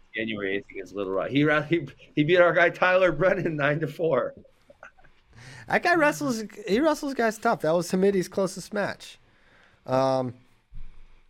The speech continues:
Speaker 2: so I do think it's a to-, it's a top heavyweight, but it's not as deep.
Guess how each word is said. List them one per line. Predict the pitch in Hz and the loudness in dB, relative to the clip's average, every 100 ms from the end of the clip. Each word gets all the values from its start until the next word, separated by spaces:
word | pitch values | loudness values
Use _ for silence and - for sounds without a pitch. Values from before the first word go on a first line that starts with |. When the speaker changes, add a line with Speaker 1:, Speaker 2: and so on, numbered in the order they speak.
| _ _ | _ _
Speaker 2:
so | - - 175 160 156 151 151 151 147 - _ _ _ _ _ _ _ _ _ _ _ _ - - - | -14 0 2 2 0 0 0 -2 -4 -10 _ _ _ _ _ _ _ _ _ _ _ _ -20 -18 -6
I | 135 | -2
do | 131 | 2
think | 175 185 | 2 2
it's | 151 - | 2 2
a | 123 | -2
to-, | 135 - | -2 -4
it's | 123 131 | -6 -6
a | |
top | 113 135 135 - | -4 0 0 0
heavyweight, | 131 120 107 101 101 104 - | -4 -2 -4 -4 -6 -8 -6
but | 113 | -6
it's | 107 127 | -6 -4
not | 131 156 | -2 0
as | 127 | -4
deep. | 101 117 101 - | -6 -8 -8 -12